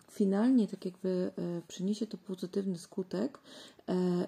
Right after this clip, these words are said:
i będzie to być może oczyszczające, a być może postawicie na swoim lub, e, coś po prostu, e, dzięki temu, mm, uzyskacie. W weekend natomiast należy spodziewać się jakiejś zwłoki, być może zmiany planów, e,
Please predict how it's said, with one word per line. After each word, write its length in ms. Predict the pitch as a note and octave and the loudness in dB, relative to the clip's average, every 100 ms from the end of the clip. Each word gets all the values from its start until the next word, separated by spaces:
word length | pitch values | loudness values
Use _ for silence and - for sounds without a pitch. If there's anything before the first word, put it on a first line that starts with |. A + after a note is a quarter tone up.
| - | -2
i 280 | F#3+ G3 G3 | 0 2 2
będzie 260 | F#3+ G3+ G3+ | 4 4 2
to 120 | - | 0
być 220 | F3+ F3+ | -4 -4
może 200 | F3+ F3+ | -6 -6
oczyszczające, 800 | - - F3+ - E3+ F3+ A3+ A3+ | -6 -8 -8 -6 -2 0 0 0
a 100 | - | -2
być 180 | D#3+ E3 | -4 -6
może 180 | E3 D#3+ | -8 -8
postawicie 540 | - E3 E3 D#3 - | -8 -8 -8 -8 -6
na 120 | E3+ F3 | -4 -6
swoim 440 | - G#3+ A3 G3 | -4 0 2 0
lub, 200 | F3+ F#3 | -2 -6
e, 240 | - F3 F3+ | -6 -4 -6
coś 180 | F#3 - | -8 -10
po 100 | F3+ | -10
prostu, 480 | - E3 - E3+ F3 - - - - | -10 -10 -6 -6 -6 -10 -18 -14 -8
e, 100 | E3+ | -4
dzięki 300 | F#3 F3 F#3 | -2 -2 -2
temu, 400 | F3+ F3 E3+ E3+ | -2 -2 -2 -2
mm, 880 | E3+ - - E3+ E3+ E3 E3 E3+ - | -2 -4 -4 -4 -4 -4 -4 -4 -4
uzyskacie. 600 | F3 F3+ F3+ F3+ D#3+ - - - - - | -6 -6 -6 -6 -6 -10 -12 -18 -18 -10
W 140 | F3+ F3 | -4 0
weekend 340 | C#4 D4 B3+ | 0 2 2
natomiast 380 | A3+ A3 G#3+ G#3 | 0 2 0 0
należy 460 | F#3+ F#3+ G3 G3 - | 0 0 0 0 -2
spodziewać 560 | F3 - F3+ F3+ F3+ F3+ | -4 -6 -6 -6 -6 -6
się 280 | F3+ F3 - | -4 -2 -2
jakiejś 580 | - F3+ - G#3+ G#3+ - - | -4 -4 -2 -2 -2 -6 -8
zwłoki, 720 | E3 D#3+ E3+ E3 E3 - - | -6 -8 -6 -4 -4 -6 -8
być 260 | F3+ D#3 F3+ | -6 -8 -6
może 220 | G3 A#3 | -4 -2
zmiany 340 | A3+ F#3+ F#3 | -2 -2 -2
planów, 440 | F#3 E3 D#3 D#3+ F#3 _ - - - - - | -4 -6 -8 -8 -12 _ -18 -16 -16 -20 -6
e, 300 | F3 E3+ E3+ | -2 0 0